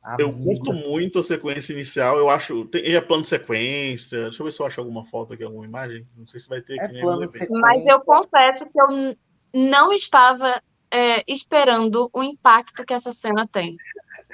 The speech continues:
Speaker 2: Exato, exato.
Speaker 3: Ela termina, eu fiquei assim.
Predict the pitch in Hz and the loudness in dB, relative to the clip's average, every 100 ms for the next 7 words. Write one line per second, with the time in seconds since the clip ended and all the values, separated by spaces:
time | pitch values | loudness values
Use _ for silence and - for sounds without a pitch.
0 | - 156 170 156 156 151 - 131 - 156 | -6 -2 -2 2 4 2 -2 -12 -8 -6
1 | 165 143 120 - 113 113 226 330 381 427 | -4 -2 -2 -6 -14 -6 2 4 6 4
2 | 277 269 320 330 294 294 339 339 330 330 | 4 4 2 4 4 4 -4 0 0 0
3 | 302 233 | -6 -8